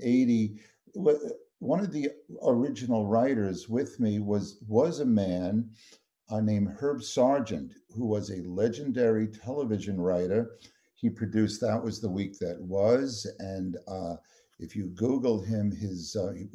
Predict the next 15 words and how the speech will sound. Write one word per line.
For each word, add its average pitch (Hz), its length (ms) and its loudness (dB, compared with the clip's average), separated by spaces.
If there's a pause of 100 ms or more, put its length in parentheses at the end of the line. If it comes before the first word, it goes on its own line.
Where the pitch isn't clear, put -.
(100)
some 92 260 -8
wonderful 123 540 2
movies. 104 760 2 (600)
And 123 360 4
when 120 160 6
I 127 140 4
was 147 220 0
twenty-five, 127 760 2
he 120 140 -2
was, 123 240 0
like, 120 300 0
fifty-four. 117 920 0
He 123 200 0
was, 110 420 4 (100)
um, 110 460 2